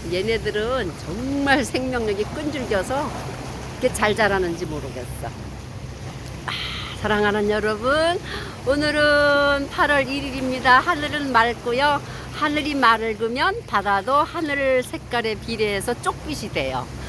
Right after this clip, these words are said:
하늘이 잿빛이면 바다도 잿빛이 되고요. 서로 이렇게 반응하고 투영되는 것 같아요. 아, 시원한 아침인데, 아, 바깥에는 엄청 더울 것 같아요.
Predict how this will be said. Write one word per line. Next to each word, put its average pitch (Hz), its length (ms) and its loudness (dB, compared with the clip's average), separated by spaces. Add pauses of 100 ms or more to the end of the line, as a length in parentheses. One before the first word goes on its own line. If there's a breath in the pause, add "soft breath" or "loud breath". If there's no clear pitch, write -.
(280 loud breath)
하늘이 302 440 4
잿빛이면 262 800 0
바다도 202 440 2
잿빛이 - 520 -2
되고요. 190 480 4 (540)
서로 294 240 6 (540)
이렇게 208 440 4 (100)
반응하고 254 640 4
투영되는 226 580 4
것 143 120 -6
같아요. 131 520 -6 (720 loud breath)
아, 302 500 2
시원한 233 500 2
아침인데, 202 760 2 (1160 loud breath)
아, 175 280 -6
바깥에는 220 500 0
엄청 190 400 0
더울 190 280 4
것 190 160 0
같아요. 160 680 2